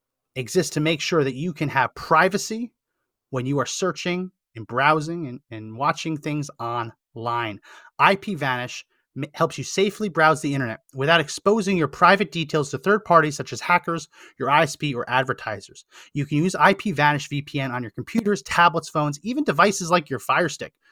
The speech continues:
when you're streaming media. When you use I P Vanish, all your data is encrypted. That means that your private details, passwords, communications, browsing history, and more will be completely shielded from falling into the wrong hands. Even your physical location will be hidden. I P Vanish makes you virtually invisible online.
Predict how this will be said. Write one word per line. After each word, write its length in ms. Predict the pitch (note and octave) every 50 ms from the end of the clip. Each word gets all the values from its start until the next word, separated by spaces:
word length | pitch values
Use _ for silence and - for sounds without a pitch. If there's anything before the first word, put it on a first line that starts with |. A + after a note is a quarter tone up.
| _ _ _ _ -
when 100 | D3 C#3+
you're 140 | C#3 C3
streaming 480 | - - - - D#3 D#3 D3+ C#3 B2+ A#2
media. 240 | A#2+ C3+ C3 A2 G2 - _ _ _ _ _ _ _
When 160 | - C#3 C3+
you 60 | C3+ C3
use 200 | D#3 G#3+ A#3 -
I 180 | D3+ E3 F3
P 120 | - - D#3
Vanish, 300 | C#3+ C#3+ C#3 C3+ - - -
all 180 | C3 D#3+ G#3
your 140 | B3 A#3+ F#3+
data 260 | D3+ - D#3+ D#3 D#3
is 120 | C#3+ C3 A#2+
encrypted. 460 | C3+ A#2 - - A2+ - - A2 A2 - _ - _ _ -
That 180 | E3 F#3 -
means 200 | F#3+ G3 F#3 D3+
that 100 | D3 D3
your 100 | F#2+ A2+
private 420 | - - - F3 G3 G3+ G#3 - -
details, 400 | - D#3+ D3 - - D3 C3+ -
passwords, 540 | - - C#3 C3+ C3 - - C#3 B2 -
communications, 580 | - - C3+ C3 C3+ - C3+ B2+ - - B2 A2
browsing 380 | - - D3+ D#3+ E3+ D#3 D#3+ C3+
history, 320 | D#3+ D3+ - - E3+ D#3
and 100 | D#3 C#3+
more 240 | A#2 G#2+ G#2+ G#2+ - _ - - _ -
will 80 | C#3+
be 100 | C#3 D#3+
completely 460 | D3 - C#3+ D3 - - B3+ C#4+ B3+
shielded 400 | F#3 - - B3 A#3+ G3 B2+ G#2+ -
from 120 | - B2
falling 340 | - - C#3+ C3+ C3 B2+ A#2+
into 180 | A#2 A2+ - C3
the 100 | A#2+ G#2
wrong 200 | G#2 G2 G2+ G#2+
hands. 380 | - D3 C#3+ A#2 E2 - - - _ _ - _ _ -
Even 220 | - G3+ G3 A#3+
your 120 | A3+ F#3+ C#3+
physical 380 | - - B3 G#3 G3+ - E3+
location 440 | C#3+ B2+ A#2 - B2+ A#2 - - C3+
will 60 | B2+
be 120 | B2 - C3
hidden. 260 | - C#3 B2+ G2+ F#2+ -
I 140 | - B2 C#3+
P 120 | C#3+ D#3+
Vanish 300 | C#3+ D3 D3 C#3+ C#3 -
makes 240 | - C3+ A#2 - -
you 80 | C3+ A#2
virtually 540 | - C3 C#3 C#3+ - - F3 E3 D#3+ E3 B2
invisible 400 | B2 A2+ A#2+ A2 A#2 - A#2+ G2+
online. 420 | G#2+ A2+ A2+ A#2 A2 G#2 G2+ F#2+